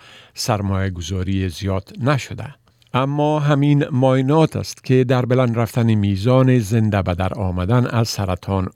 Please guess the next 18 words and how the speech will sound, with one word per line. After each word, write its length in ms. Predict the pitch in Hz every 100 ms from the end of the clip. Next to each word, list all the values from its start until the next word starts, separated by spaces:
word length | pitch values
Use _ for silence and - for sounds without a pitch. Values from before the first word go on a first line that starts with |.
| -
کمک 360 | 98 92 110 -
می‌کند. 420 | - - - 92 - _ _ _ _ _ _ - - _ -
در 120 | 127
گزارش 420 | 127 131 151 143
مذکور 380 | 139 120 - 123
همچنان 440 | 117 117 113 110 104
زمان 400 | 110 117 127 127
تشخیص 560 | 117 107 - 135 120
سرطان‌های 840 | 127 101 92 92 92 87 101 95 92
بسیار 440 | 90 - 95 92
معمول 580 | 87 85 87 120 143 139 - - - - _
مثل 380 | 117 135 147 151
سینه، 560 | 151 - 107 101 104 117
روده، 600 | 117 104 98 90 98 104
پروستات، 760 | - 104 92 - - 104 117 - - - -
شش 440 | - - 147 147 135
و 220 | 139 127
جلد 420 | 110 87 156 98